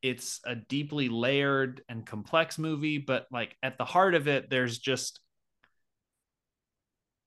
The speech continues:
love is the answer. And, and to me, that,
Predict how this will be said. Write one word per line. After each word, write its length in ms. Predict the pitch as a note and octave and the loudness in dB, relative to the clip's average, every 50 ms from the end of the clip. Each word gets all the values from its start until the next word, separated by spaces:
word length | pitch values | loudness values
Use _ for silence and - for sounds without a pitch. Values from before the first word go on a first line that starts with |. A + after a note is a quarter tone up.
| _ _ _ _ _ _ _ _ - | _ _ _ _ _ _ _ _ -2
love 260 | A#2+ B2+ C3+ C3+ B2+ | 2 4 4 4 4
is 120 | C3+ A#2+ A#2 | 2 0 0
the 200 | B2 A2 G#2 F#2+ | 0 0 0 0
answer. 400 | F2+ F#2 - - - - - - _ _ _ _ - | -2 -4 -8 -12 -12 -14 -16 -18 _ _ _ _ 0
And, 560 | A#2+ A#2 A#2 A2+ A2+ A2+ A2+ A2+ A2 G#2+ - - - _ _ _ - | 0 2 2 2 0 0 -2 -6 -6 -8 -10 -12 -14 _ _ _ -2
and 240 | B2 B2 B2 A#2+ A#2+ | 0 0 0 -2 -2
to 120 | - C#3 C3 | -2 -2 -2
me, 560 | B2+ C3+ C#3 C#3 C#3 C3+ C3 B2+ B2 A2+ A#2 | 0 0 2 2 2 2 2 2 0 -2 0
that, 320 | B2 B2 A#2+ A#2 A#2+ A2+ | 2 4 4 4 4 2